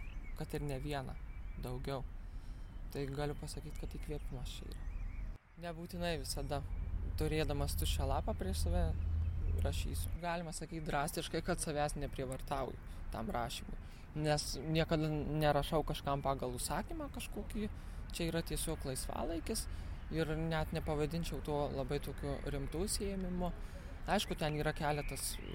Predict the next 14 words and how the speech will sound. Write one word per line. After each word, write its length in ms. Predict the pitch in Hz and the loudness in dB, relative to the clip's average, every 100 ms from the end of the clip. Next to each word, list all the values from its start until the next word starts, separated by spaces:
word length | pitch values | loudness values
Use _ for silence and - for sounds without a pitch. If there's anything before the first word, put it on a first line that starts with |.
| - | -6
kūrėjų 340 | - 151 202 214 | -2 2 2 2
klubų, 300 | 220 196 185 185 - - | 0 2 0 0 -4 -4
kuriuose 400 | 165 170 180 165 | -2 -2 -2 0
aš 80 | 165 | -2
dalyvauju, 540 | 165 160 170 175 156 147 | -2 -2 -2 0 0 0
bet, 220 | 143 - - - - - - | 0 -2 -2 -4 -4 -4 -2
bet 180 | 151 156 | 0 6
ten 220 | 156 160 | 6 6
tą 140 | 160 - | 4 2
kūrybą, 440 | 156 143 160 208 | 0 0 2 2
e, 440 | 214 - - 139 151 147 135 - - | 2 0 -4 -4 -2 -2 -4 -6 -4
pateikiu, 420 | 147 147 147 156 | -2 0 -2 -2
kuri 300 | - 202 220 | -2 0 0
jau 140 | 233 | 0